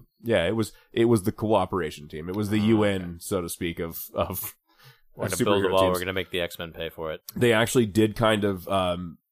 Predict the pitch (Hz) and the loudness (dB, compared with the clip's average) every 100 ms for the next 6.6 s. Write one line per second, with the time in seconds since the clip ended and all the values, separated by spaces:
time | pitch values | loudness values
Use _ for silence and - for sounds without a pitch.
0 | _ _ 92 92 90 87 - 110 104 101 | _ _ -8 -6 -4 -6 -2 0 0 0
1 | 92 - - 107 101 92 85 - - 92 | -2 -6 0 0 2 -2 -6 -14 -4 0
2 | 92 - - _ _ _ _ _ _ 113 | 0 -2 -20 _ _ _ _ _ _ -6
3 | 98 92 90 87 87 87 87 87 87 - | 0 2 0 -2 -6 -8 -8 -6 -8 -8
4 | 90 85 80 82 82 82 - - _ _ | -6 -6 -4 -6 -6 -8 -10 -16 _ _
5 | _ - 78 78 78 _ _ - - 50 | _ -6 -6 -6 -10 _ _ -10 -8 -10
6 | - _ 92 87 82 | -12 _ -8 -4 -4